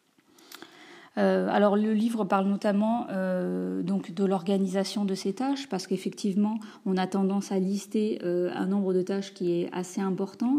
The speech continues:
et bien évidemment toutes les tâches ne sont pas de même, euh, importance. Donc l'idée c'est de lister ces tâches, de les noter par ordre d'importance, et vraiment,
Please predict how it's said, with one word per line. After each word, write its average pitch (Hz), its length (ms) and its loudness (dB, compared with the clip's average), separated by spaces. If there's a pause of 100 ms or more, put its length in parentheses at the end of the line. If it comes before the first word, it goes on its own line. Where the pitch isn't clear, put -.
et 190 100 0
bien 208 220 0
évidemment 196 600 2 (300)
toutes 269 240 0
les 208 100 4
tâches 262 400 -4
ne 202 100 2
sont 190 220 -2
pas 202 260 0
de 190 120 0
même, 180 340 0 (380)
euh, 190 180 -4 (100)
importance. 208 680 -2 (460)
Donc 190 240 -2
l'idée 226 400 4
c'est 196 200 -2
de 175 120 2
lister 208 360 0
ces 202 200 -4
tâches, 233 500 -6 (380)
de 185 120 6
les 196 140 6
noter 202 340 2
par 214 220 -2
ordre 208 320 -2
d'importance, 196 800 -6 (1400)
et 226 300 2
vraiment, 214 460 2